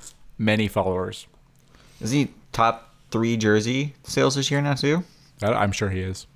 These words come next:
Speaker 1: I
Speaker 2: I'm
Speaker 1: haven't
Speaker 2: sure a lot
Speaker 1: looked at
Speaker 2: of,
Speaker 1: it, but
Speaker 2: uh, women's, women's mediums, <laughs> I bet, are flying out the door. <laughs>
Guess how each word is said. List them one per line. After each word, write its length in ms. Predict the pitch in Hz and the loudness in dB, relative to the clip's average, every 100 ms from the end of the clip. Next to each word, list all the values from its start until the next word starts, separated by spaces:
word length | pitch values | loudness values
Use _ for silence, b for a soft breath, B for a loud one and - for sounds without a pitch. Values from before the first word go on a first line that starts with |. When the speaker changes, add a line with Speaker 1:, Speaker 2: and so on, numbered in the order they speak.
| _ - | _ -4
Speaker 1:
I 40 | 110 | 2
Speaker 2:
I'm 20 | |
Speaker 1:
haven't 80 | 95 | 4
Speaker 2:
sure 100 | 110 | 6
a 40 | |
lot 140 | 107 107 | 6 6
Speaker 1:
looked 140 | 104 | 4
at 40 | 107 | 0
Speaker 2:
of, 60 | - | -8
Speaker 1:
it, 40 | - | 0
but 60 | |
Speaker 2:
uh, 40 | 101 | 4
women's, 500 | 113 113 113 107 101 | 6 6 6 4 4
women's 320 | 113 117 110 | 6 6 6
mediums, 640 | 113 123 107 87 - - | 6 6 4 4 2 4
<laughs> 20 | |
I 100 | 120 | 4
bet, 140 | 113 107 | 6 8
are 140 | 107 | 6
flying 380 | 120 - 214 120 | 6 6 8 8
out 160 | 123 127 | 8 8
the 60 | |
door. 380 | 123 131 120 156 | 8 8 8 6
<laughs> 2500 | 165 175 - - - 220 - - - - - - - - - - - - 370 359 - 254 330 - 151 | 4 0 0 -2 0 -2 -2 -2 -4 -4 -8 -4 -6 -4 -4 -4 -2 2 4 4 6 8 8 6 4